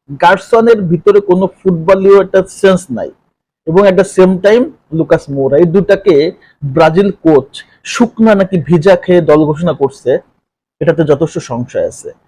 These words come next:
এই দুটা প্লেয়ার কোন যুক্তিতে ব্রাজিল টিমে তাদেরকে সুযোগ দিছে আমি জানি না। তো যে টিম খেলতেছিল সেটা কিন্তু পারফেক্ট ছিল, এদেরকে নামানোর পর ব্রাজিল আরো বেশি বেগতিক হয়ে গেছে এবং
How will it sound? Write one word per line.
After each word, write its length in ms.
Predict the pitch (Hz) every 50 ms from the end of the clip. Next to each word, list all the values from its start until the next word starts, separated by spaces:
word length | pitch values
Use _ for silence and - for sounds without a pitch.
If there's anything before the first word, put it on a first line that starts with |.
| _ _ _ _ _
এই 120 | - 240 247
দুটা 220 | 190 214 180 220
প্লেয়ার 280 | 202 - - 202 214 190
কোন 520 | - _ - 247 262 277 285 294 294 269 196 - _ - 170
যুক্তিতে 500 | 139 165 226 208 - _ - 180 156 180
ব্রাজিল 400 | 147 123 143 143 139 139 151 147
টিমে 260 | 143 - 143 131 135 117
তাদেরকে 400 | 131 127 120 120 131 120 - 135 - -
সুযোগ 200 | 139 127 143 135 123 117
দিছে 220 | 127 123 - 139
আমি 120 | 123 131
জানি 220 | 113 - 110 - 82
না। 140 | 90 92 - - - _ _ _ _ _ _ _ _ _ _ _ _ _ _ _ _ _ -
তো 220 | 151 139 - - _ _ - 147
যে 180 | 143 156 202
টিম 280 | 202 - 226 240 254 220
খেলতেছিল 380 | - 220 196 208 220 196 214
সেটা 240 | 190 - - - 175
কিন্তু 200 | 175 196 196 190 185
পারফেক্ট 340 | - 117 120 123 160 - -
ছিল, 180 | - 110 90 - - _ _ _ - -
এদেরকে 340 | 160 160 196 196 196 - 247
নামানোর 420 | 208 175 147 160 170 185 196 196
পর 180 | 180 - - 233
ব্রাজিল 340 | 180 127 131 135 139 156 151 -
আরো 200 | - 131 147 165
বেশি 360 | 165 143 151 143 - - 226 262 _ _ _ _ -
বেগতিক 420 | 147 151 196 196 180 196 160 190 - 220
হয়ে 100 | 226 220
গেছে 180 | 233 220 - 254
এবং 160 | 226 202 247